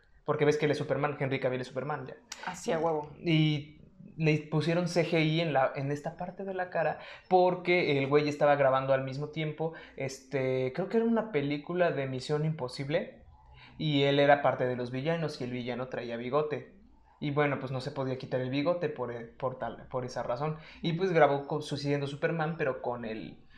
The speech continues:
Speaker 1: con el bigote y le tuvieron que qui-, le tuvieron que quitar con C G I el
Speaker 2: Ujú.
Speaker 1: bigote. Y pues fuera como de fuera como de verse real o creíble, cuando hacían tomas a su cara, sí se veía como plástico en esta parte, como si,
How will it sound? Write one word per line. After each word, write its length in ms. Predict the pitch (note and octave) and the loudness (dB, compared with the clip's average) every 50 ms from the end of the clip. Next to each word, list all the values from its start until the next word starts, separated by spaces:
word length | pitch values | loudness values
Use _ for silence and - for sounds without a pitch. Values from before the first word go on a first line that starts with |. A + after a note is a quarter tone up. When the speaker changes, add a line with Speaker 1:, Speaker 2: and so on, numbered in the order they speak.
| - - - - - - - | -20 -20 -20 -20 -20 -20 -10
Speaker 1:
con 180 | - C#3+ C#3 C3 | -6 -4 -4 -2
el 100 | B2+ B2 | -2 -2
bigote 380 | B2+ C3 C3 D3+ D3+ D3+ D3 | -2 0 0 0 0 0 -2
y 60 | C3 C3 | -2 -2
le 100 | C3 C3 | -2 -2
tuvieron 380 | C3+ C3+ C3 C3+ C#3 D3 D3 | -2 -2 0 0 0 0 0
que 120 | C#3+ C#3+ - | -2 -6 -6
qui-, 220 | - B2+ - - | -8 -10 -12 -10
le 240 | G2+ A#2+ C#3+ C3 C3 | -8 -4 -4 -4 -2
tuvieron 300 | C3 C#3+ C3+ C3+ C#3+ C#3 | -2 -2 -2 -2 -2 -2
que 100 | D3 C3+ | -4 -6
quitar 220 | - - C#3 B2 | -4 -4 -4 -4
con 120 | - C3+ B2+ | -2 -4 -4
C 120 | C#3+ C3 | -4 -4
G 100 | C3 C3 | -4 -4
I 120 | B2+ B2+ B2 | -4 -4 -4
el 60 | B2 | -4
Speaker 2:
Ujú. 60 | - B2 | -4 -2
Speaker 1:
bigote. 380 | B2 B2+ C3 - - B2 - - - - - - - | -2 -2 -4 -4 -8 -12 -12 -16 -20 -20 -20 -10 -6
Y 380 | - E3+ F3 E3+ E3+ E3 E3 | -2 -2 0 0 0 -2 -2
pues 180 | - D#3 D#3 D#3 | -2 -4 -4 0
fuera 240 | - G3+ G#3 A3 G#3+ | 4 6 6 6 4
como 260 | A3 G3+ F3 D#3 D3 | 4 2 2 2 2
de 580 | C#3+ C3+ C3 C3 C3 B2+ B2 B2 B2 A#2+ B2 - - _ - - - - - - - _ | 2 0 0 0 0 -2 -2 -4 -6 -10 -12 -16 -20 _ -20 -20 -20 -20 -20 -20 -20 _
fuera 260 | - - D#3 E3+ F3 F3+ | 0 2 4 4 4 2
como 220 | F#3 E3+ D3 C3+ | 0 0 0 0
de 560 | C3 B2+ B2+ B2+ B2+ B2+ B2+ B2+ B2 B2 A#2+ - - D3+ | 0 0 0 -2 -2 -2 -2 -2 -4 -4 -6 -6 0 2
verse 300 | D3+ D#3 D#3 D#3 - F#3+ | 4 4 4 2 0 0
real 400 | E3+ D3 C3 C3 C3 C3 D3 D#3+ | 0 0 0 2 0 0 0 0
o 60 | D#3 | -2
creíble, 540 | - C3+ B2+ B2+ B2+ B2+ C3+ D#3 F#3+ - - - - - | -2 -2 -2 -4 -4 -4 -2 -2 -4 -4 -8 -14 -18 -4
cuando 200 | - C#3+ C#3+ C#3 C3+ | -2 0 0 0 0
hacían 240 | C#3 F3 E3+ F3 | 0 -2 -2 0
tomas 280 | E3+ F#3 F3+ F#3 E3+ - | 0 0 0 0 -2 -4
a 40 | D#3 | -4
su 180 | - C#3+ A#2+ | -6 -6 -4
cara, 340 | - C#3 C3+ C#3 C#3+ - - - - - - | 0 2 2 2 2 0 -2 -6 -12 -16 -14
sí 180 | - - E3+ | -6 -4 -2
se 120 | D#3+ - D#3+ | 0 2 2
veía 320 | D3 D3+ C#3+ C#3+ D3 D3 | 2 4 6 6 4 4
como 260 | - D#3 D3 C3+ C3+ | 4 0 0 -2 -2
plástico 600 | - C#3+ C3+ C#3 C#3 C#3 - - C#3+ C#3+ - C3+ | -2 4 4 4 4 4 0 -6 -8 -4 -4 -4
en 100 | B2+ B2+ B2+ | -4 -4 -6
esta 260 | B2 - - A#2 - | -4 -4 -4 -4 -2
parte, 280 | - B2+ B2+ B2 A#2 A2+ | -4 -4 -4 -6 -8 -10
como 160 | - A#2+ A#2+ | -10 -10 -10
si, 540 | - - B2+ B2 A#2+ A#2+ A#2 A#2 A#2 - - | -10 -8 -8 -8 -8 -8 -8 -8 -10 -10 -14